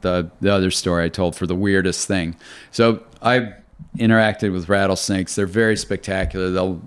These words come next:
ri-, rise up and they're rattling. They're all pissed off at you. And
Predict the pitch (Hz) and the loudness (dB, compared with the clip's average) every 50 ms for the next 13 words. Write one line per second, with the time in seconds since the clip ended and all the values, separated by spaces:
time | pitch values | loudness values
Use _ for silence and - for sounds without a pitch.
0 | - - 95 104 107 107 104 120 110 107 104 104 101 90 98 92 - - 98 104 | -12 -6 0 2 4 4 4 2 2 2 2 2 2 0 -2 -2 -2 -2 0 2
1 | 104 104 110 110 110 113 113 110 107 107 107 107 107 104 104 104 101 101 101 98 | 4 4 4 4 2 2 0 0 0 0 0 0 0 2 2 4 4 2 2 2
2 | - 120 113 101 - - 101 101 101 95 - 107 107 104 - - 107 104 98 98 | 0 0 -2 0 -2 0 2 2 2 2 2 2 0 2 2 2 2 2 2 0
3 | - - - - - - - 123 131 120 | -6 -14 -20 -20 -10 -2 0 0 0 0